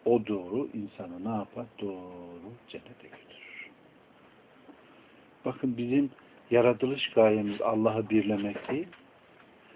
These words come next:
ve Allah'ın mükafatı da insanlara cennet değil, cemal değil. Biz buna talip değil miyiz? Bir yalan insanı ne yapıyor? Eminliğini bozduğu gibi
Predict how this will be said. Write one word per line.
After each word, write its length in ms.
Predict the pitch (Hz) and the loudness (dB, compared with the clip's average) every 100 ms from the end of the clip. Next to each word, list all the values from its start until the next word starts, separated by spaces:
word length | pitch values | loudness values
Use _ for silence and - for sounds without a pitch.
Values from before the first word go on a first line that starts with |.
| - - | -10 4
ve 60 | 135 | 6
Allah'ın 420 | 131 135 143 139 | 8 8 6 4
mükafatı 800 | 120 - 131 127 127 127 123 131 | 2 6 8 8 10 6 6 2
da 100 | 127 | 2
insanlara 680 | 123 120 123 120 120 113 101 | 2 2 2 4 6 4 4
cennet 500 | 110 110 110 107 - | 2 2 -2 -4 -8
değil, 220 | 110 131 - - _ _ - - - - | -6 -6 -10 -20 _ _ -10 -10 -2 4
cemal 380 | 117 110 104 92 | 4 4 0 -2
değil. 300 | 110 143 110 - - - - _ - | -2 -2 -4 -12 -20 -20 -20 _ -4
Biz 160 | 131 127 | -2 4
buna 240 | 160 151 | 4 4
talip 480 | - 123 110 110 - | 8 8 6 0 0
değil 200 | 151 196 | 0 -2
miyiz? 240 | 123 - - _ _ - - - - - | -8 -14 -20 _ _ -20 -20 -20 -20 2
Bir 160 | 185 196 | 6 6
yalan 540 | 123 117 107 143 220 - - | 8 8 8 4 2 -6 0
insanı 540 | 131 120 - 101 101 | 0 2 -2 -2 4
ne 140 | 131 135 | 6 8
yapıyor? 300 | 120 165 160 | 6 4 4
Eminliğini 760 | - 120 113 110 123 156 156 | 4 -2 0 2 4 4 10
bozduğu 440 | 165 175 160 208 208 | 12 12 10 6 8
gibi 380 | 190 175 254 | 6 4 2